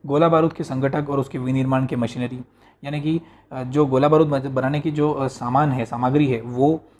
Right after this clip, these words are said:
या फिर उसको बनाने की जो मशीन है वो भी एम्यूनेशन के अंतर्गत आएगी। गोला बारूद से ऐसे संगठक जिन्हें केंद्र सरकार शासकीय राजपत्र में अधिसूचना द्वारा इस निमित्त निर्दिष्ट कर दे, यानी कि जो इसमें बताया गया है वो तो है ही, इसके अलावा भी अगर केंद्र सरकार किसी चीज़ को, अ, जो है अधिसूचना में विधि-, निर्दिष्ट कर दे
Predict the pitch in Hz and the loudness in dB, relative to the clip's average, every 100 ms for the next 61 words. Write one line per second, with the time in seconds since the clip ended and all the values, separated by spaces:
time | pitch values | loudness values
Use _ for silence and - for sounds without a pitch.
0 | _ 143 143 175 - 151 - 143 135 156 | _ -8 -2 -2 -2 -6 -4 -2 0 -2
1 | 160 156 175 156 123 - 190 139 117 - | -2 -2 0 0 -2 2 2 2 -2 -8
2 | - - 135 135 175 143 135 127 139 131 | -20 -10 -4 0 0 0 -2 -2 -2 -4
3 | 127 127 131 131 123 131 - _ _ _ | -4 -4 -6 -8 -8 -8 -14 _ _ _
4 | - 139 156 170 180 175 185 - 143 170 | -8 0 2 4 4 2 -4 -4 -4 -2
5 | 160 151 151 151 135 147 151 135 143 143 | -2 -2 -2 -4 -2 -4 -6 -8 -6 -4
6 | 135 147 143 131 - - 147 135 135 135 | -4 -4 -4 -8 -8 -4 -2 -2 -4 -4
7 | 143 127 127 135 147 135 131 156 143 - | -4 -4 -6 -8 -8 -4 -2 -2 -4 -8
8 | 135 156 131 127 123 - 120 120 - _ | -6 -6 -4 -4 -4 -8 -16 -16 -18 _
9 | _ - 165 190 175 196 202 220 139 135 | _ -10 -8 -6 0 4 4 4 2 2
10 | 160 170 170 165 170 131 143 151 135 135 | 2 2 2 2 2 0 -2 -4 -4 -6
11 | 127 _ _ _ - - 143 - 139 139 | -8 _ _ _ -20 -18 -8 -4 0 2
12 | 175 190 185 180 160 160 151 156 165 156 | 4 4 2 -2 -6 -8 -6 -6 -6 -8
13 | 160 156 151 151 - 160 175 147 135 127 | -8 -8 -8 -10 -8 -4 -4 -4 -6 -6
14 | 135 139 147 135 156 143 156 147 127 139 | -4 -4 -4 -4 -8 -8 -6 -4 -6 -8
15 | - 131 131 143 156 160 147 143 | -12 -8 -4 -2 -4 -6 -8 -8